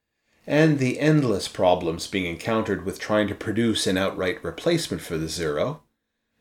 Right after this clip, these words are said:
Mitsubishi was obliged to go back to the well and try once again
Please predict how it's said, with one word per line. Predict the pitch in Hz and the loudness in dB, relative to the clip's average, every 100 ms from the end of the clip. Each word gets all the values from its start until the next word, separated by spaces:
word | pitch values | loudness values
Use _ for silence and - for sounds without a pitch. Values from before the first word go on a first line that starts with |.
| _ | _
Mitsubishi | 127 - - 135 131 - 139 | 0 2 2 2 2 4 2
was | 117 | 2
obliged | 117 95 95 98 95 - | -2 -2 0 0 -2 -6
to | 90 | -4
go | 82 | 0
back | 107 117 | 2 0
to | - | 0
the | 123 | 0
well | 95 87 82 87 | 2 4 4 0
and | - 92 | -6 -8
try | - 98 90 90 85 | -2 2 2 0 -2
once | 110 131 127 | 0 0 2
again | 117 92 82 78 | 0 2 0 -2